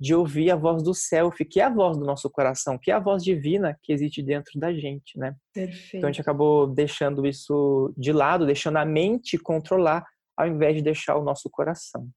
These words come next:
Speaker 2: Uhum. E isso trouxe prejuízos enormes, né? Tanto pra gente quanto pra humanidade toda, né?
Speaker 1: Exatamente, exatamente.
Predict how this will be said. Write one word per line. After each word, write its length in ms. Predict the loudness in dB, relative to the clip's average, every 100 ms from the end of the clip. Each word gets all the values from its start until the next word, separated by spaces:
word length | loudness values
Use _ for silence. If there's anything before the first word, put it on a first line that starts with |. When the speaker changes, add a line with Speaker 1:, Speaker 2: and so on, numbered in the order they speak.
| _ -10
Speaker 2:
Uhum. 500 | -6 -6 -6 -8 -6
E 120 | -4
isso 200 | -4 -4
trouxe 480 | -2 -2 0 -2 -2
prejuízos 520 | 0 0 2 0 2
enormes, 540 | 2 2 2 2 0 0
né? 220 | 0 0
Tanto 260 | -2 -4 -2
pra 120 | -2
gente 280 | 0 0 -2
quanto 320 | -2 -2 -4
pra 260 | -2 0 0
humanidade 640 | 2 0 2 2 2 0
toda, 320 | 0 2 0
né? 160 | -2 -8 -16 -20 -20 -20 -20 _ _ _ -4
Speaker 1:
Exatamente, 1200 | -2 -2 -4 -4 -4 -6 -6 -8 -10 -14 -18 -20 -14
exatamente. 880 | -12 -8 -8 -6 -6 -6 -8 -10 -20